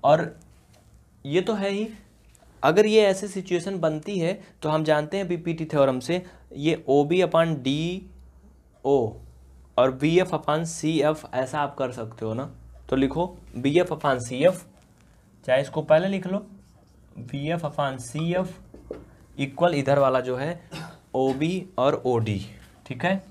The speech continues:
ये ओबी upon ओडी, ये आपका इक्वेशन नंबर सेकंड हो जाएगा। देखो मैंने ऐसा इसलिए लिखा है, ये बीएफ़ सीएफ़ को पहले ही इसलिए लिखा, चूँकि इधर से के साइड इक्वल हो जाएंगे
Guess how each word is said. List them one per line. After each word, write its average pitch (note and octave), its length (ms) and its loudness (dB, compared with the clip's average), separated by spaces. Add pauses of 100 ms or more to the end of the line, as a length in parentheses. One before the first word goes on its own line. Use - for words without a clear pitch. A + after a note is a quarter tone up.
(280)
ये B2 340 -10 (220)
ओबी B2 480 -4 (440)
upon A#2+ 420 0 (160)
ओडी, G2+ 340 -4 (600)
ये D#3+ 100 0
आपका E3+ 240 2
इक्वेशन C#3+ 360 -4
नंबर C3+ 220 -8
सेकंड A2 380 -8
हो G#2 80 -6
जाएगा। G2+ 380 -6 (380)
देखो D3 160 -2
मैंने F#3+ 220 2
ऐसा F3 240 0
इसलिए D#3 380 -2
लिखा C#3 240 0
है, D3+ 280 -6 (340)
ये C3+ 140 0
बीएफ़ D3 300 2
सीएफ़ C#3+ 280 2
को D3+ 120 -6
पहले C#3 260 4
ही D#3 60 0
इसलिए C3 240 -4
लिखा, A#2+ 240 -4
चूँकि E3 340 -6
इधर D#3 160 -2
से D#3 140 -8
के D3+ 140 -6
साइड D3 240 0
इक्वल C#3+ 280 0
हो G#2 120 -4
जाएंगे G2 420 -8